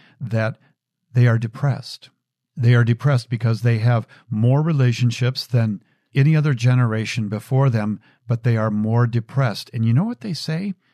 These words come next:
They say that their relationships on Facebook are not real.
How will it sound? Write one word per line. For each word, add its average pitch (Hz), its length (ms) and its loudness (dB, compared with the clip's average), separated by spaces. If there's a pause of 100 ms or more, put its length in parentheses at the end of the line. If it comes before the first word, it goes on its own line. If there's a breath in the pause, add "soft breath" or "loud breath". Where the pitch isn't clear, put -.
(260 soft breath)
They 131 140 4
say 147 220 0
that 170 180 0
their 151 120 0
relationships 127 760 0
on 113 120 2
Facebook 120 520 -2
are 117 120 0
not 117 320 -2
real. 107 760 -4